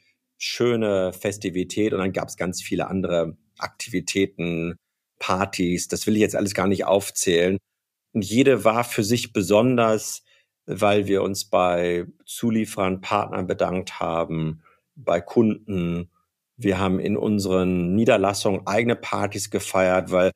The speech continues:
jetzt nochmal dreihundert Leute aus der ganzen Welt einzufliegen, ist A, für den C O zwei Fußabdruck jetzt nicht gerade das besonders Gute. Und wir haben dann vor Ort dann wiederum auch Kunden einbezogen und ein Kunde aus U S A kommt jetzt für eine Party nicht nach, nach Lemgo. Also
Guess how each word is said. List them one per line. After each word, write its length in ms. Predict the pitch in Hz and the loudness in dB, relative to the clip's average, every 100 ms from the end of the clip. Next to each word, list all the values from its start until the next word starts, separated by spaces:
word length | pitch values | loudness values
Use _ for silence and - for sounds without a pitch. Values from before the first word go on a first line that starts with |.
| _ _ _ - | _ _ _ -4
jetzt 160 | 98 | -2
nochmal 220 | 98 92 95 | 2 0 2
dreihundert 420 | 90 104 101 95 | 2 2 2 4
Leute 320 | 98 104 98 | 4 4 4
aus 160 | 92 - | 2 2
der 100 | 95 | 0
ganzen 360 | 104 101 90 | 0 -2 -2
Welt 260 | 101 104 - | 0 0 0
einzufliegen, 640 | 104 104 95 - 104 98 | -2 -2 -6 -2 0 0
ist 260 | 95 - - | -2 -4 -2
A, 200 | 98 98 | 0 0
für 100 | 98 | 0
den 240 | 98 95 | 0 0
C 200 | - 104 | 0 2
O 60 | 95 | 2
zwei 220 | - 98 | 4 2
Fußabdruck 580 | - 123 123 110 110 95 | 2 0 2 0 -2 0
jetzt 180 | 107 110 | 0 0
nicht 140 | 101 | 0
gerade 220 | 107 107 | 2 4
das 180 | 104 101 | 2 2
besonders 600 | 107 107 104 104 98 - | 0 2 2 2 0 -4
Gute. 400 | 110 107 110 104 _ _ _ _ | -2 0 2 0 _ _ _ _
Und 180 | - 98 | -2 0
wir 140 | 98 92 | 0 0
haben 100 | 98 | 0
dann 140 | 95 | -2
vor 320 | - - 95 | -6 -2 0
Ort 180 | - 92 | 0 0
dann 180 | 90 85 | -2 -4
wiederum 520 | 92 90 85 85 80 | -4 -2 -2 -2 -4
auch 320 | 85 - _ | -4 -6 _
Kunden 440 | _ - 107 104 95 | _ -4 -4 -4 -8
einbezogen 840 | 98 98 90 87 - 92 87 87 | -6 -4 -4 -6 -4 -2 -2 -2
und 240 | 78 85 _ _ _ | -4 -8 _ _ _
ein 240 | - 92 | -4 -4
Kunde 460 | - - 98 92 82 | -4 0 2 2 2
aus 260 | 92 87 - | 0 0 -2
U 140 | 87 | -4
S 200 | 85 - | -4 -2
A 200 | 90 90 | -4 -4
kommt 240 | - 92 | -4 -4
jetzt 180 | 87 - | -4 -8
für 120 | - | -8
eine 100 | 87 | -6
Party 460 | 82 - 90 - 85 | -6 -4 -4 -4 -6
nicht 200 | 82 - | -6 -4
nach, 260 | 78 - - | -6 -6 -10
nach 160 | 80 | -4
Lemgo. 400 | 82 101 92 85 | 2 4 6 4
Also 200 | 76 87 | 4 2